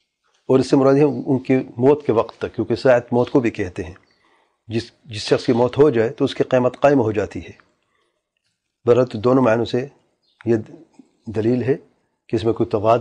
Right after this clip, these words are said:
نہیں ان روایات میں، ساری روایات صحیح ہیں، کیونکہ یہ روایت جو متفق علیہ حدیث میں ہے، جو پہلے حدیث ہے، "لا تزال طائفة من أمة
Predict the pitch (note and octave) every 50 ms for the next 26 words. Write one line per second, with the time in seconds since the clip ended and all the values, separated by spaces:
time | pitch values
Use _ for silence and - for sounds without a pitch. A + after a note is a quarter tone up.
0 | A2+ A#2+ A#2 B2 - B2 A2 G#2+ A2 G#2+ G2+ G#2+ G#2+ A#2 - - C#3 C#3 - -
1 | B2 A2+ G2+ G#2+ G#2+ G#2+ G#2 G2+ - - B2+ A#2 A2+ A2+ B2 D3+ - F#4+ F#4 -
2 | - - _ _ _ - A#2+ A2+ - C3+ F#3 - - B2 A#2+ B2+ A#2+ A#2+ A#2 A#2+
3 | C3+ C#3+ C3 B2+ C3 B2+ - C3+ A2+ C3 - C3 C#3+ C#3+ C3+ A#2 - G#2+ F#2+ G#2
4 | G2+ F#2+ G#2 F#2 - - - _ _ _ _ _ _ _ _ _ _ _ _ _
5 | _ _ _ _ _ _ _ _ _ _ _ _ _ - G2+ G#2+ - B2 A#2+ B2
6 | A#2+ - A#2+ A2+ G#2 A#2 A#2+ - - C#3+ C#3+ - - A2+ A#2+ A#2 A2+ A2+ A2 G2+
7 | A#2 A2+ A2+ G#2+ G2 - - A2 A2+ - - G#2+ - - A2 - B2 A#2+ A2+ -
8 | - A#2 A#2 C3+ C3 B2 A#2